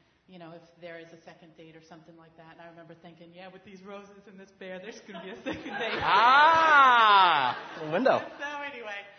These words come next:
Speaker 1: uh, we went out, we had a great time. He stayed till two thirty in the morning, but he asked me out that night for Sunday, and so I didn't even have to wonder if he would call. And, uh,
Speaker 2: Hmm.
Speaker 1: then we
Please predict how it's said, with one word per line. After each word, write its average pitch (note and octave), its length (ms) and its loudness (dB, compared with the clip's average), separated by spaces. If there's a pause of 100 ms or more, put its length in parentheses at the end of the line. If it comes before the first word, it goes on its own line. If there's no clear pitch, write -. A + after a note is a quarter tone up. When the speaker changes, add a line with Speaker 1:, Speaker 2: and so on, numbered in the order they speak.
(260)
Speaker 1:
uh, A3+ 240 -12
we B3+ 100 -16
went C#4+ 220 -12
out, C#4 240 -8
we B3+ 80 -14
had A3 100 -10
a A3+ 100 -18
great C4 220 -16
time. C#4 260 -14
He A#3 140 -20
stayed A#3 220 -20
till A3 100 -20
two A3 240 -20
thirty G3 200 -18
in F#3+ 60 -20
the G3 60 -20
morning, B3 400 -18
but G3+ 100 -20
he G3 120 -20
asked G#3 340 -14
me A3 100 -20
out G3 240 -14
that G3 300 -18
night A3 240 -18 (300)
for F3+ 100 -20
Sunday, C4+ 580 -20 (400)
and F#3 220 -20
so G3 60 -20
I F#3 120 -16
didn't F#3 200 -20
even F3+ 160 -20
have E3+ 180 -20
to F3 60 -20
wonder E3 260 -20
if D#3+ 160 -20
he F3 60 -20
would D3+ 220 -20
call. F#3+ 500 -18 (340)
And, F3 340 -20
uh, E3+ 60 -20
Speaker 2:
Hmm. D#3+ 320 -20
Speaker 1:
then E3+ 140 -20
we E3+ 120 -20